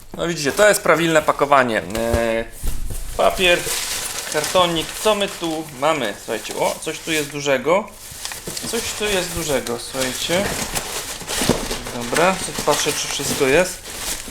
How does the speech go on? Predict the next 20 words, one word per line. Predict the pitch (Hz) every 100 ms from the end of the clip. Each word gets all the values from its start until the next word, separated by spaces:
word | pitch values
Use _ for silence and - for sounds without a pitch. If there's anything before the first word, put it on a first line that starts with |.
| - - - - -
Paczucha, | 151 156 147 151 170 160
nie |
wiem, | 156 151
czy | -
będę | 151 147
mógł | 156 -
odczytać, | - - 180 170 156 -
ale | 131 135 127
odczytam. | 120 - - 123 - 127 160 170
Czekajcie, | 127 - 117 113 - 151
coś | - - -
tu | 156
ciekawego | 147 151 156 151 139 110
widzę. | 110 110 143 180 -
Uuu, | 113 147 226 240 247 - -
hu, | 143 123
hu, | 147 185 -
hu, | 127 -
hu. | 180 196 - - - - - - - -
Dobra. | 117 110 135 156